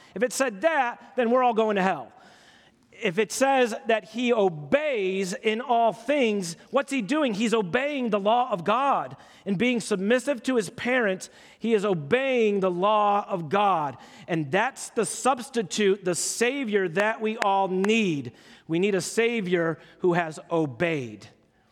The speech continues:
Jesus lived the life we could never live. He died for all of our rebellious ways.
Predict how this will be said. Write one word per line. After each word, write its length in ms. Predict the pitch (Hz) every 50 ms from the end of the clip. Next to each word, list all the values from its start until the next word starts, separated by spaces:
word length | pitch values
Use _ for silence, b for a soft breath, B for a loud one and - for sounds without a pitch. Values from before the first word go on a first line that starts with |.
| b b b b b b b b b _ _ _ _ _ _ _ _ _ _ _ _ _ _ _ _ _ _ _ _
Jesus 400 | - 147 170 185 185 196 160 190
lived 180 | 202 196 165
the 60 | 190 180
life 280 | 175 185 185 175 - 185
we 100 | 185 175
could 160 | - 175 165
never 240 | 170 170 160 175 165
live. 260 | 151 160 156 156 139
He 200 | - - 147 127
died 720 | 113 104 _ - 180 180 190 190 185 190 190 190 185 185 - B B B B B B
for 140 | B - 175
all 180 | 165 160 170 175
of 80 | 160
our 160 | 165 165 165 160
rebellious 540 | 160 156 131 156 151 147 156 151 139 -
ways. 560 | 135 139 139 135 127 127 127 131 120 - -